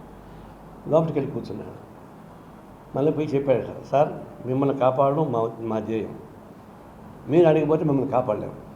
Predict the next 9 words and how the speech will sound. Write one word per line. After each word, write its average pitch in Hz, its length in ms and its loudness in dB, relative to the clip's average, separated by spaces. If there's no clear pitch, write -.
టెన్షన్ 135 320 -2
అట్లా 107 160 -2
ఉంది. 107 220 -6
సీఆర్ 185 280 10
బస్ 170 140 4
దిగితే 160 240 2
కూడా 160 120 2
కంట్రోల్ 131 340 -2
చేయలేము. 101 400 -8